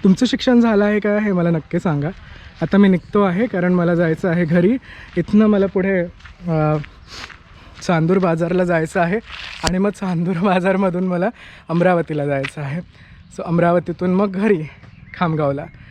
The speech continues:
तर तुमचं शिक्षण झालं आहे का या कस्तुरबा बुनियादी विद्यालयामध्ये? <laughs> त्या काळातली अगदी ऐतिहासिक आणि गांधीवादी विचारांची ही सुंदर अशी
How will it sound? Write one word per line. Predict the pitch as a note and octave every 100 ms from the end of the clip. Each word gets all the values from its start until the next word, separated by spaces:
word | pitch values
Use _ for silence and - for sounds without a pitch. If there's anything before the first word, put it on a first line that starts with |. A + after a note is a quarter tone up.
| - - -
तर | G3+ G3+
तुमचं | G3 F#3 G#3+
शिक्षण | A#3 A#3 A3+
झालं | G#3+ F#3+
आहे | G3 G#3
का | G3+ F#3+
या | F3
कस्तुरबा | F3 F3 - E3+ D#3+ D#3+ D#3+ D#3+ - - -
बुनियादी | E3 F#3 G3+ G3 F#3 F#3 F#3 - - - - - - - - -
विद्यालयामध्ये? | F3 D3+ F#3 F3+ E3 D#3+ E3 G3+ - -
<laughs> | - -
त्या | D3+ F3+ D3+ - - - -
काळातली | F#3 E3 D#3+ D#3+ F#3 - - - - - - -
अगदी | D#3+ E3 A#3 B3 - - - - - -
ऐतिहासिक | D#3 F#3+ F3+ G3 F#3
आणि | F3 E3+ F#3 - - - - - - D#3+
गांधीवादी | D#3+ E3 G3+ G3 F#3
विचारांची | F3+ F3 D#3+ D#3 D#3+ D#3
ही | D3+ D3
सुंदर | - - F3 D#3 D#3
अशी | D#3 -